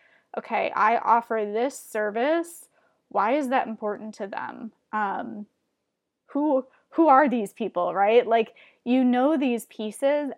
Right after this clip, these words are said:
and that changes how you talk about it. Um,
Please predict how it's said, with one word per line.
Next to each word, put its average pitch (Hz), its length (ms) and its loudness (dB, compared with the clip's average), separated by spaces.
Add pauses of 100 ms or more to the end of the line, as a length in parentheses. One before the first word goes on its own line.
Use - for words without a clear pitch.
and 220 240 -2
that 220 480 0
changes 269 1000 -4 (160)
how 233 140 4
you 233 180 -2
talk - 380 -4
about - 280 -4
it. - 220 -12 (540)
Um, 214 640 0